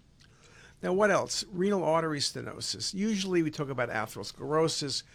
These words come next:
older patients, diabetic, patient with general, uh, significant vascular disease, hypertension.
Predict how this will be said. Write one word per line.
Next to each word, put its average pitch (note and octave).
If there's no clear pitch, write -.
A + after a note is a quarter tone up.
older F3+
patients, C3+
diabetic, D#3+
patient D3
with A#2
general, C3
uh, -
significant C#3
vascular D#3+
disease, D3+
hypertension. E3+